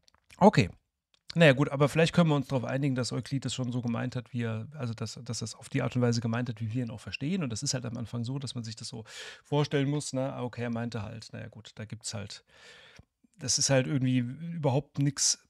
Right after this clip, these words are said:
nicht ausgedehnter Minipunkt oder sowas. Okay. Eine Länge ohne Breite ist eine Linie. <laughs> Das ist auch geil,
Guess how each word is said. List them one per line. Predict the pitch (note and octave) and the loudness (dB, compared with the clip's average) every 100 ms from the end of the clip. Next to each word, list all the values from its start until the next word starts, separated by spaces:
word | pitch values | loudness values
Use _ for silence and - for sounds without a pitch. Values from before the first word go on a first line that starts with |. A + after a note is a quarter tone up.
| _ | _
nicht | - D#3 D3 | -4 0 0
ausgedehnter | C#3 C#3+ - C3+ C3 B2+ B2 A#2 | 2 2 2 2 4 4 4 2
Minipunkt | C3 - C3+ C#3+ D3 C#3+ B2+ A#2+ - A#2 G#2 | 0 -6 -8 -6 0 4 4 4 0 -2 -2
oder | - A#2 | -4 -6
sowas. | A2 A2 - - _ _ _ _ - - | -6 -6 -8 -10 _ _ _ _ -20 -14
Okay. | - D3+ D3+ F3+ A2 - _ _ _ _ _ - - - - - _ _ _ - | -4 -4 -2 -4 -4 -12 _ _ _ _ _ -20 -20 -20 -20 -20 _ _ _ 0
Eine | D3+ D#3+ | 4 6
Länge | D3 C#3 C#3 F3+ C4+ D4 - - | 6 4 4 4 2 2 -2 -4
ohne | F3 F3 C#3 | 0 2 2
Breite | A2+ B2 B2+ B2 E3 A#3 - | 2 -2 0 0 0 -2 0
ist | B3+ B3 G3 E3+ - | 0 0 -2 -4 -2
eine | D#3+ E3 E3 | 0 2 0
Linie. | D3 E3+ C3+ F#2+ - - - _ _ _ _ _ _ _ _ _ _ - - - | 2 2 2 0 -4 -10 -14 _ _ _ _ _ _ _ _ _ _ -20 -20 -10
<laughs> | G3 F#3+ F3 _ _ - G3+ E3 | -8 -8 -10 _ _ -6 -2 0
Das | F#3 G3 | 0 0
ist | - | 4
auch | D#3 - | 4 4
geil, | A2+ A2+ A2+ | -4 -2 -8